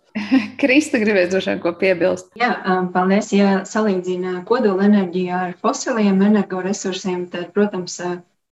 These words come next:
Speaker 2: ogļu un naftas, ā, ieguva un arī izmantošana ir daudz vairāk cilvēku nāves cēlonis. Tādā ziņā, teiksim, tā ietekme uz veselību tieši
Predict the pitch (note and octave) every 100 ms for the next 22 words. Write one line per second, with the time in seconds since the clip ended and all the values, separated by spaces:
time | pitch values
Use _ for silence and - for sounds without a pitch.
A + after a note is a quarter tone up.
0 | - G#3+ A#3 G3 F#3 F3 F3+ F#3+ A#3 -
1 | - G#3+ - F#3+ F#3+ F#3 _ _ - G#3+
2 | A#3 G3 F#3+ F#3+ F#3+ G3 G3 A3 G#3 F3+
3 | F3 F#3 - F#3 F3+ F#3+ F3+ G3 G#3 G3
4 | G#3+ F#3 - - F#3+ F#3 F3+ F3+ - F3
5 | F#3+ F#3 E3+ - - F#3+ F3 - G3 G3
6 | - F#3 F3+ E3+ G3 F#3 F3+ E3+ - _
7 | _ _ - F#3+ F#3 F3+ F#3+ G#3+ F#3+ G3
8 | F#3 F#3 A3+ D#4 G#3+ G3+ F#3 G3+ F3 F#3+
9 | F#3 F#3